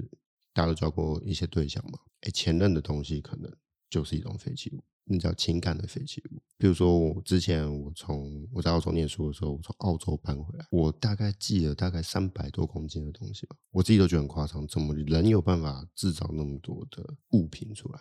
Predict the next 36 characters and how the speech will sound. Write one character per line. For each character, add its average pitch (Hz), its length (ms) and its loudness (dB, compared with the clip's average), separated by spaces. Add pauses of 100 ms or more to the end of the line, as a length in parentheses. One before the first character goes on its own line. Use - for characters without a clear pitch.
(140)
中 117 120 4
间 120 160 8
我 87 60 4
还 73 80 2
是 85 80 2
丢 80 140 2
掉 76 120 0
很 - 120 -8
多 - 100 -10
东 - 180 -10
西， - 220 -14 (220)
包 95 120 4
含 95 180 0
一 76 40 -2
些 80 160 -2
旧 92 220 0
的 73 100 -2
C - 240 -4
D 76 240 -2
啊， 71 260 -4
没 80 140 0
有 85 60 2
听 85 260 -4
到 85 140 0
的 69 60 -6
东 - 220 -8
西。 - 120 -20 (100)
那 113 80 4
时 113 80 4
候 98 60 6
我 78 80 2
弟 90 120 0
也 80 120 2
跟 78 120 -2
我 73 80 -4
说 - 300 -10